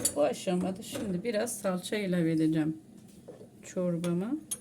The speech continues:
Salça içinde kavurabiliriz de, bu şekilde de ilave edebiliriz. Tamamen renginin, e, daha koyulaşması, daha kızarması için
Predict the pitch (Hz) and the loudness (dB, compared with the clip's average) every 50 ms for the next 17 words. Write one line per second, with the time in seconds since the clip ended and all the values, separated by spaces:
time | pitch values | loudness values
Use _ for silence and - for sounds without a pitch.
0 | - - - - - - - - - - - - - - - - - - - - | -10 -16 -20 -20 -20 -20 -20 -20 -20 -20 -20 -20 -20 -20 -20 -20 -20 -20 -20 -10
1 | - - - - - - - - - - - - - - - - - - 302 311 | -8 -6 -6 -6 -8 -12 -16 -20 -20 -20 -20 -20 -20 -14 -10 -6 4 6 8 8
2 | 320 320 - 330 311 311 311 - - 277 285 311 302 - 294 285 277 269 285 269 | 8 6 6 6 6 6 6 4 2 4 4 4 6 4 4 4 6 6 6 6
3 | 240 262 254 262 247 196 185 175 170 - 208 233 277 240 254 247 - - 233 226 | 6 2 2 2 2 2 2 0 -2 -2 -2 -2 -2 -2 -4 -6 -4 -4 -4 -4
4 | - 208 202 214 214 214 208 208 208 202 208 208 208 202 196 196 190 185 185 175 | -6 -6 -6 -6 -4 -4 -2 -2 -2 -2 -2 -2 -4 -4 -4 -4 -4 4 4 4
5 | 185 180 175 180 196 - - - - - - - - - - - - - - - | 4 4 0 -4 -6 -8 -12 -14 -16 -20 -20 -20 -20 -20 -20 -20 -20 -20 -20 -10
6 | - 254 254 247 240 240 240 233 220 214 202 214 214 220 220 214 220 220 226 226 | -6 -4 -2 0 0 0 0 -2 -2 -4 -4 -4 -4 -4 -4 -2 -2 -2 -2 -2
7 | 220 - 190 196 196 190 185 180 180 180 180 170 175 175 175 202 196 226 214 185 | -4 -4 -4 -4 -2 -2 0 0 0 -2 -2 -4 -2 -2 -2 -2 0 0 0 -2
8 | 151 - - - - - - - - - - - - - - - - - - - | -2 -6 -12 -20 -20 -20 -8 -6 -4 -4 -4 -6 -8 -8 -10 -10 -10 -8 -4 -2
9 | 208 208 196 190 190 180 190 - 190 180 175 - 170 156 165 170 180 180 185 175 | 0 0 2 2 0 0 0 -2 -2 -2 0 -2 -4 -4 -2 -2 -2 0 -2 -2
10 | - - - - 185 175 180 175 175 175 170 170 - - 170 175 175 - - 160 | -6 -10 -8 -6 -2 -2 0 0 0 0 0 -2 -2 -4 -4 -4 -4 -4 -6 -6
11 | 160 - | -6 -6